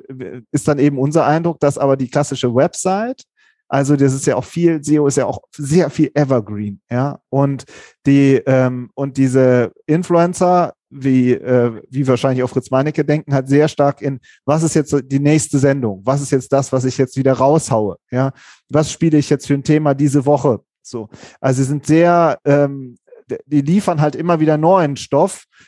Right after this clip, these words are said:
sozusagen für ihre Audience, für ihre Community. Und da fällt eben dieses Website seo ganz offensichtlich hinten runter. An diesem Beispiel, aber ich würde mal behaupten, wenn wir uns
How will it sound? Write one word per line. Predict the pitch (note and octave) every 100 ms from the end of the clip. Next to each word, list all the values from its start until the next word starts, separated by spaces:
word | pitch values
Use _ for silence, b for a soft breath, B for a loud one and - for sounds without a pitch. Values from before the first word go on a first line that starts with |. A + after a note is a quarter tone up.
| _
sozusagen | D3 D3+ D#3 D3+ D#3+ D#3+
für | F3 F#3
ihre | F3 E3 E3 D#3 C#3
Audience, | D3 E3+ E3+ D#3
für | -
ihre | D#3 C#3
Community. | - D3 F3 D3+ - C3+ F#3+ - _ _ _ -
Und | C#3+ D3 C#3+ C3+ - -
da | C3+ D3+
fällt | F#3 G3 G3
eben | E3 F#3+
dieses | F3 D#3 D3
Website | C#3+ D#3+ F3+ E3+
seo | - F3+ G3 F3+ _ _ _ _ D#3+
ganz | F3+ G#3+
offensichtlich | D4+ B3+ C#3 - F3+
hinten | G#3 G#3
runter. | D3 A#2+ - -
An | E3+
diesem | G3+ D#3+
Beispiel, | C3+ C3 E3 - G3 -
aber | C#3
ich | C#3
würde | E3 F3+
mal | D3+
behaupten, | C3+ D#3+ G#3 D3
wenn | C#3+ C#3+
wir | C3+
uns | C3